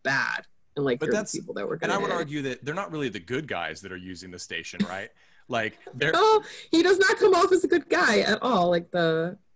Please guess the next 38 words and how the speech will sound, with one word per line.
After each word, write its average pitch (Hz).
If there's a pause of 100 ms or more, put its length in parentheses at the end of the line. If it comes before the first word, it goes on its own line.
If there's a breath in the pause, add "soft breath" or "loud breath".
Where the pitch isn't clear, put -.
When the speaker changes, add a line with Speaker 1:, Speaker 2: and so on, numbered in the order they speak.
Speaker 2:
'Cause 165
sort 160
of 160
Speaker 1:
uh, 165
owner 170
of -
the -
Speaker 2:
nobody 165
does, 95
Speaker 1:
station, 117
Speaker 2:
right? 160
Speaker 1:
yeah. 175
Speaker 2:
Except 233
for, 208
Speaker 1:
Yeah. 196
Speaker 2:
so 160
let's 208
listen 269
to 214
this 165
one. 110
So, 117
um, 123
this 180
is, 208
uh, 107 (320)
the 131
character 131
Marcia 107
talking 98
to 104
James 95
Woods, 104
and 113
Marcia 127
is, 104 (280 soft breath)
uh, 95
a 85